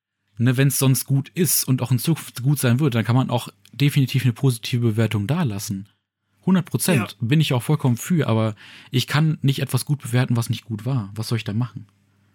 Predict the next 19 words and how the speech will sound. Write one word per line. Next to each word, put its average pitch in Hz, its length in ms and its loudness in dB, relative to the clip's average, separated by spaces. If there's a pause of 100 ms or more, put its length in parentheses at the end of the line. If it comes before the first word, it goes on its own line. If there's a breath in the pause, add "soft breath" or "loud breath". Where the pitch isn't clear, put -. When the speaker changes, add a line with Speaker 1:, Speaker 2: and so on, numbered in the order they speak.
(400)
Speaker 1:
Ne? 104 300 0
Speaker 2:
Ja, - 80 -2
Speaker 1:
Und, 101 320 -2
Speaker 2:
ist 101 160 2
Speaker 1:
ähm, 294 60 4
Speaker 2:
einfach 107 160 2
Speaker 1:
ja, 104 60 0
Speaker 2:
so. 117 140 -6 (480 loud breath)
Speaker 1:
dann 113 140 2
hat 123 120 0
er 123 60 2
sich 113 180 -4
halt 113 140 0
irgendwie 113 180 -4
versucht 104 360 -8
rauszureden 107 800 0
und 107 320 -2
bliblablub 113 640 0
und, 104 360 -2